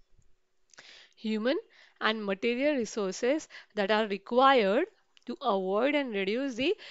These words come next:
impact of potential disasters on animal health and welfare. Disaster risk reduction and management, in particular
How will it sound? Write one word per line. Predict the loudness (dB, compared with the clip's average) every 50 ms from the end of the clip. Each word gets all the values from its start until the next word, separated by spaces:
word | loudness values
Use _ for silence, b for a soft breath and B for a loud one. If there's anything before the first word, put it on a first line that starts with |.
| B B B B
impact | -4 -4 -4 -2 2 4 6 6 4 2 2 2
of | 2 2 0 _
potential | -4 -2 0 2 0 0 -2 -2 0 2 2 2
disasters | 2 0 0 -2 -2 -2 -6 -6 -4 -4 -2 -2 -2
on | -4 -4
animal | -6 -8 -6 -6 -4 -4 -4 -2 -2 -4 -4
health | -2 -4 -4 -4 -4 -4 -6
and | -6 -6 -4 -4
welfare. | -4 -4 -4 -8 -8 -10 -10 -10 -10 _ _ _ _ _ _ _ _ _ B B B B B B B B B B B B
Disaster | -4 0 4 6 6 6 6 4 2 2 2 2
risk | 2 2 -2 -4 -4
reduction | -2 0 0 0 0 -2 -6 -6 -6
and | -6 -2 -2
management, | -2 -2 -2 -4 -6 -6 -6 -6 -6 -6 -8 -10 -12
in | -10 -10 -10 -4
particular | 0 0 0 0 -2 -6 -6 -4 -2 2 2 2 0